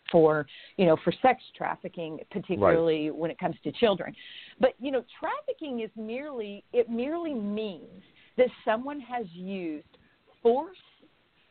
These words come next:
Speaker 1: fraud, or some t-, type of coercion in order to obtain, you know, a commercial sex act. When it comes to human sex trafficking,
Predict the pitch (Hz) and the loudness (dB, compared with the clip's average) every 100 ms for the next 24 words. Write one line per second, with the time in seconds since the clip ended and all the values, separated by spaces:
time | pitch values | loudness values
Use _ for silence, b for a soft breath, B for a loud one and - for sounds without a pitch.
0 | _ - 226 214 220 233 240 _ _ _ | _ -4 -2 -2 -4 -8 -12 _ _ _
1 | - 202 - - 247 254 - - 226 226 | -14 -14 -12 -2 -2 -2 -8 -10 -8 -8
2 | - 208 196 196 185 175 - - 196 185 | 0 4 4 2 -4 -4 -8 -2 0 2
3 | 190 170 165 - - _ _ _ - B | 0 -2 -6 -14 -16 _ _ _ -20 B
4 | B 202 - - 196 208 233 - - 208 | B 4 4 6 6 8 4 0 -8 -4
5 | 185 180 151 _ - - - 247 175 139 | -2 -4 -8 _ -20 -14 -2 0 0 -4
6 | - 180 _ _ _ _ _ _ _ _ | -12 -18 _ _ _ _ _ _ _ _
7 | _ _ _ 226 208 - - 196 - 196 | _ _ _ 2 2 2 -2 -4 -4 -4
8 | 185 190 185 - 196 185 _ _ _ _ | 0 0 -2 -2 -2 -2 _ _ _ _
9 | - 180 170 - 143 - _ B B 190 | -2 2 2 0 -6 -8 _ B B 0
10 | 208 - 254 240 226 208 262 277 247 226 | 0 2 4 4 2 2 4 2 2 0
11 | - - 185 - 160 | 0 -2 -2 -4 -12